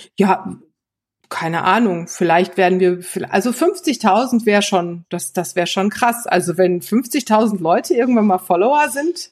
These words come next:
Hammer. Das fänd ich heftig. Also wenn das Ding tatsächlich irgendwann mal über hunderttausend kommen sollte, also dann werde ich, glaube ich, ein klitzekleines bisschen verrückt. <laughs> Also dann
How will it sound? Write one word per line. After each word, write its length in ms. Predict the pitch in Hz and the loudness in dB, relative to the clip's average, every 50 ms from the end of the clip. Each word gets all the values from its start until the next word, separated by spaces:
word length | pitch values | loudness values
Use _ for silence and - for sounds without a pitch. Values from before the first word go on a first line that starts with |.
| _ - | _ -10
Hammer. 520 | - - 175 185 185 170 160 156 175 - _ _ _ _ _ _ _ _ _ | -4 -2 -2 0 2 0 0 0 -2 -6 _ _ _ _ _ _ _ _ _
Das 220 | - 165 165 - - | -8 -6 -6 -4 -2
fänd 200 | 240 233 240 240 | 0 2 2 2
ich 140 | 226 240 | 2 2
heftig. 600 | 233 208 208 208 - - 180 156 165 - - - _ _ _ _ _ - 110 104 - | 0 0 0 -2 -4 -4 -4 -4 -4 -4 -10 -16 _ _ _ _ _ -6 -6 -4 0
Also 300 | - 180 - 190 190 180 | 0 0 2 2 2 2
wenn 160 | 190 202 220 | 2 2 2
das 300 | 226 240 247 233 - - | 2 2 0 0 -4 0
Ding 340 | - 220 226 254 269 269 254 | 2 2 4 4 2 0 0
tatsächlich 680 | - 226 202 - - 220 220 233 - 262 233 220 - | 0 0 -2 0 0 0 0 0 0 -2 -4 -2 0
irgendwann 300 | 196 226 233 214 220 214 | 2 2 2 4 2 4
mal 160 | 208 208 175 190 | 4 2 2 2
über 240 | 190 202 185 185 | 2 2 2 2
hunderttausend 840 | 202 240 285 320 285 233 220 - - 190 170 170 170 170 170 156 - | 2 2 2 4 4 2 2 0 -2 0 0 0 0 -2 -6 -10 -10
kommen 300 | - - 151 156 151 151 | -10 -10 -10 -10 -10 -12
sollte, 540 | - 143 143 151 - - - - - - - _ _ _ _ _ _ | -8 -6 -6 -6 -6 -8 -10 -12 -12 -14 -14 _ _ _ _ _ _
also 200 | - 165 175 175 | -6 -4 -2 -2
dann 380 | 180 175 - 170 190 240 240 214 | 0 2 2 2 4 4 4 2
werde 220 | 220 214 208 202 | 2 2 2 0
ich, 100 | 208 - | 0 0
glaube 260 | - 196 185 190 196 196 | 2 2 2 4 4 0
ich, 120 | 190 - | 0 -2
ein 160 | 175 175 180 | -4 -4 -4
klitzekleines 720 | 180 - 208 208 - 214 196 - - 180 170 170 170 165 - | -4 -4 -6 -4 -2 -4 -2 0 0 0 0 0 -2 -4 -6
bisschen 340 | - 165 - - 165 160 | -10 -10 -8 -8 -8 -8
verrückt. 540 | 139 - 165 160 165 165 180 180 - - - - | -8 -8 -8 -6 -6 -6 -6 -4 -4 -4 -4 -4
<laughs> 60 | - - - - - 440 - - - - - 381 - - | -8 -18 -10 -4 -2 -2 -2 -2 -2 0 2 2 2 2
Also 280 | - 302 - - - 165 | 0 0 0 2 2 2
dann 320 | - 233 180 147 123 127 | 4 4 2 2 2 2